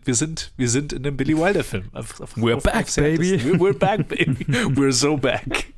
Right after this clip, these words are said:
Speaker 2: Yes.
Speaker 1: <laughs> Und ja, ich muss sagen, ich hatte eine sehr gute Zeit damit. Die Charaktere sind alle super interessant gezeichnet. Die Dynamiken, wie sie sich entwickeln und wie sie hin und her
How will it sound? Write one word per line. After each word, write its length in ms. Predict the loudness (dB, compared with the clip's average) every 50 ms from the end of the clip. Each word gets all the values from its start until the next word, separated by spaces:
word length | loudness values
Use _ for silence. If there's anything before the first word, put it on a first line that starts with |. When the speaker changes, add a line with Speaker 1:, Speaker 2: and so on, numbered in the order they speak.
| -6 -4 -4 -4 -2 -2 -2 -2 0
Speaker 2:
Yes. 420 | 0 0 0 0 0 -2 -2 -2 -2 -4
Speaker 1:
<laughs> 40 | -6 -6 -6 -4 -6 -6 -4 -4 -6 -6 -6 -6 -10 -8 -8 -10 -10 -10 -8 -6 -6 -6 -6 -6 -10 -12 -12 -8 -6 -4 -2 -2 -2 -2 -4 -6 -8 -10 -6
Und 420 | -2 0 0 0 -2 -2 -6 -10 -4
ja, 200 | -2 0 0 0 0
ich 120 | -4 -4
muss 140 | -4 -2 0
sagen, 320 | 0 0 0 -2 -4 -6 -6
ich 160 | -6 -2 -2
hatte 180 | -2 0 0
eine 160 | 0 0 0 0
sehr 160 | 0 0 0
gute 220 | 0 -2 -4 -4
Zeit 240 | -2 -2 -4 -2 -2
damit. 440 | -4 -4 -6 -8 -10 -12 -18 -20 -14 -8
Die 140 | -6 -6 -6
Charaktere 540 | -6 -4 -4 -4 -4 -4 -2 -2 -2 0 0
sind 140 | -2 -4 -4
alle 200 | -4 -2 -2 -2
super 300 | -2 -2 -4 -4 -2 -2
interessant 380 | -2 -2 -4 -6 -4 -6 -6 -6
gezeichnet. 680 | -6 -6 -6 -4 -4 -6 -6 -8 -10 -10 -10 -10 -8
Die 80 | -8 -6
Dynamiken, 800 | -6 -4 -4 -4 -4 -4 -4 -6 -6 -6 -6 -6 -6 -6 -6
wie 80 | -6 -6
sie 160 | -4 -6 -6
sich 220 | -6 -6 -6 -4 -4
entwickeln 520 | -4 -4 -4 -6 -4 -2 -2 -2 0 -2
und 120 | -2 -4 -4
wie 80 | -6
sie 140 | -6 -4 -2
hin 120 | -2 -2
und 140 | -2 -4 -4
her 380 | -4 -4 -4 -4 -4 -6 -8